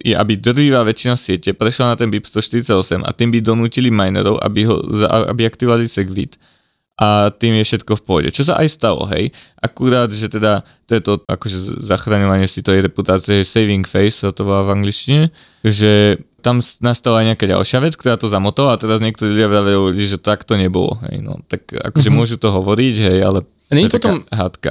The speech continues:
Speaker 2: Dobre si otvoril akoby tú tému tých core developerov. A to sú ľudia, ktorí v podstate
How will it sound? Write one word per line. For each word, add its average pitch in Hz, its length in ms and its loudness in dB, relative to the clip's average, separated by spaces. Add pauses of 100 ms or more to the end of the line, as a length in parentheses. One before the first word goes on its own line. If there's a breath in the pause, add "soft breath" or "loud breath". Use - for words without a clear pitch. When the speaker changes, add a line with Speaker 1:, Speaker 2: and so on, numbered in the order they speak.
(120)
Speaker 2:
Dobre 170 200 2
si 165 120 2
otvoril 156 260 2
akoby 143 200 -2
tú 139 100 0
tému 147 220 2
tých 135 180 -4
core 143 240 0
developerov. 135 800 2 (240 loud breath)
A - 80 -4
to - 100 2
sú 135 140 2
ľudia, 131 160 2
ktorí 127 320 0
v - 20 -20 (520 soft breath)
podstate 131 260 0